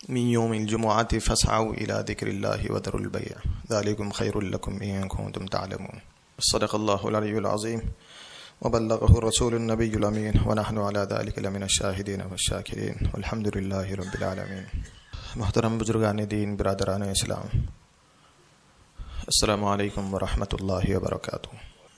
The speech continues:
اسلام میں یوم جمعہ کی بڑی اہمیت ہے اور اسی وجہ سے ہم جمع بھی ہوتے ہیں، جمعے کی نماز کے لیے نماز ادا کرتے ہیں اللہ کی بارگاہ میں۔ اس کی فضیلت کا ایک سبب تو یہ ہے، لیکن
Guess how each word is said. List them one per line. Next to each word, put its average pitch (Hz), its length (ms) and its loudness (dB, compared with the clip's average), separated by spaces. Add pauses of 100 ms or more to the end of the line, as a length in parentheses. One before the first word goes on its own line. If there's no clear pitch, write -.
(240)
اسلام 120 460 4
میں 117 420 0 (200)
یوم 117 420 2
جمعہ 110 320 0
کی 107 140 -4
بڑی 107 240 -2
اہمیت 104 480 0
ہے 95 140 -2 (840)
اور 113 120 0
اسی 120 200 2
وجہ 120 240 4
سے 120 140 4
ہم 117 180 2
جمع 107 240 2
بھی 107 160 2
ہوتے 110 280 4
ہیں، 101 260 -2 (360)
جمعے 101 260 -4
کی 110 120 -2
نماز 98 360 0
کے - 120 -2
لیے 98 280 0
نماز 98 280 0
ادا 98 160 0
کرتے - 340 -4
ہیں 90 100 -8
اللہ 101 180 -6
کی 101 180 -10
بارگاہ 101 360 -6
میں۔ 101 180 -10 (760)
اس - 120 0
کی 127 140 4
فضیلت 123 460 4
کا 135 60 6
ایک 120 180 6
سبب 117 260 4
تو - 140 0
یہ 110 200 2
ہے، 101 240 0 (300)
لیکن 135 680 2